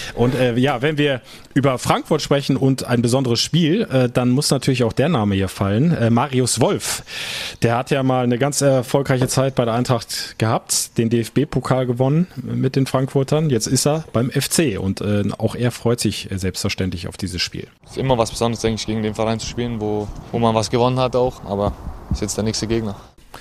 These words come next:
Speaker 1: Ja, Marius Wolf, noch nicht lange da beim F C, äh, hatte ja einen, äh,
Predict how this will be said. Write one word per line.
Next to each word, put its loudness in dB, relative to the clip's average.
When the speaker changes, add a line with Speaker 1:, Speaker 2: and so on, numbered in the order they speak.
Speaker 1:
Ja, 2
Marius 2
Wolf, 0
noch 4
nicht 2
lange 2
da 2
beim 0
F 0
C, 4
äh, 2
hatte 2
ja 2
einen, 4
äh, 2